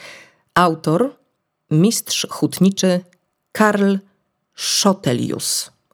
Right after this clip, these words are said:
Huta Mała Panew. Kierunek: styl, budownictwo inżynieryjne. Widoczne są wpływy angielskie z położeniem akcentu na neogotyk. Charakterystyka:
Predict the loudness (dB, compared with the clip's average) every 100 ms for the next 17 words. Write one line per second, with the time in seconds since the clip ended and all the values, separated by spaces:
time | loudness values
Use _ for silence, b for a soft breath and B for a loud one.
0 | _ _ _ _ -2 0 2 0 0 0
1 | 2 2 0 -2 -4 -4 -6 -10 -14 -16
2 | _ _ _ _ _ _ _ _ _ _
3 | B B B B B 2 4 4 0 -2
4 | -6 -6 -2 0 0 0 -6 _ _ _
5 | 0 2 4 4 0 0 -4 0 2 4
6 | 2 2 2 2 0 -2 -2 -6 _ _
7 | _ _ 0 4 4 2 -2 0 0 0
8 | -2 -6 0 2 2 0 0 2 2 0
9 | -2 -8 -10 -10 B B B -2 0 2
10 | 2 2 0 -4 -2 0 0 2 2 2
11 | -2 0 2 2 2 -2 -6 -6 -12 -14
12 | -14 -16 -20 _ _ _ _ _ _ _
13 | B B B B 2 2 2 0 0 -2
14 | -2 -2 -4